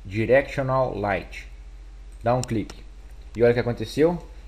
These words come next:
Pronto, agora nós temos uma luz na, em cena. Aquilo que a gente tava vendo é como se fosse um breu total, uma escuridão total. Agora a gente tem, de verdade, uma luz em cena. E essa luz também eu posso fazer alterações nela. De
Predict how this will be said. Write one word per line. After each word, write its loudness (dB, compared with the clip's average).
Pronto, -2
agora 0
nós -2
temos -4
uma 2
luz 4
na, -4
em -2
cena. -4
Aquilo -4
que -4
a -2
gente -4
tava 4
vendo 0
é -2
como -6
se -16
fosse -6
um -2
breu 2
total, -2
uma -4
escuridão -4
total. 0
Agora 2
a 0
gente -6
tem, -2
de -4
verdade, 0
uma -2
luz -2
em -6
cena. -6
E 0
essa 0
luz 0
também -4
eu -2
posso -2
fazer -4
alterações -2
nela. -2
De -4